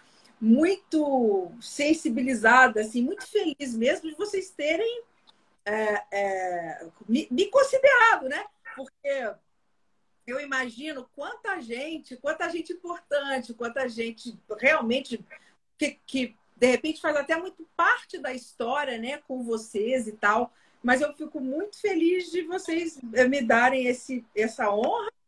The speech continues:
e essa, essa, essa oportunidade, essa alegria de tá lá e de-, degustando e podendo representar, né, uma das dezesseis amostras que vocês escolheram com todo o carinho,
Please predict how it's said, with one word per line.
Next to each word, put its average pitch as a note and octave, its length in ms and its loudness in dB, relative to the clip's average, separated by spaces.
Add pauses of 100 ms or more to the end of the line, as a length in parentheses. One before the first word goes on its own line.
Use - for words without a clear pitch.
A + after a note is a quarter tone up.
(300)
e C#4 160 -2
essa, C#4+ 800 2
essa, A3+ 640 -4 (260)
essa C#4 220 -4
oportunidade, G4+ 680 4
essa B3+ 160 -8
alegria C#4 360 -10
de A#3 120 -16
tá C4 180 -6
lá B3 320 -4
e G#3+ 240 -10 (340)
de-, A3+ 240 -4
degustando B3 840 -6
e B3 80 -8 (340)
podendo A#3+ 460 -4
representar, E4 1120 2
né, C4+ 220 -4 (320)
uma D#4+ 360 -4
das E4 200 -10
dezesseis D4+ 580 -8
amostras B3 440 -4
que C#4 80 -14
vocês B3 400 -2
escolheram B3+ 560 0
com C4 120 -4
todo B3+ 200 -2
o - 60 -14
carinho, C4 460 0